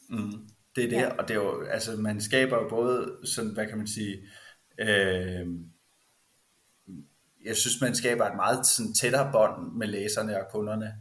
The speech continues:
Speaker 1: når man gør de der ting. Altså, når, når det er, man siger sådan,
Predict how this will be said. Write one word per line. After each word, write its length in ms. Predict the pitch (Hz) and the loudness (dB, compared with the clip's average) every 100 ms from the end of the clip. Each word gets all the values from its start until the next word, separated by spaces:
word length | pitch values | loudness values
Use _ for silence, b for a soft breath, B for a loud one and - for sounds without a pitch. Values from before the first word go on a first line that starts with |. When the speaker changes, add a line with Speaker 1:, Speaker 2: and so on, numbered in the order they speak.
| - | -8
Speaker 1:
når 120 | 110 | -2
man 140 | 101 95 | 0 2
gør 160 | 101 101 | 4 4
de 160 | 131 117 | 2 0
der 140 | 95 | -2
ting. 240 | - 98 - - | -2 -4 -8 -10
Altså, 300 | - - 104 - - | -8 -6 -8 -12 -12
når, 320 | 110 101 95 87 | -8 -8 -10 -10
når 200 | 107 104 | -6 -4
det 160 | 101 | -2
er, 100 | 101 | 0
man 180 | 120 117 | 0 0
siger 280 | 107 113 107 | -2 -4 -6
sådan, 360 | - 107 101 | -6 -10 -14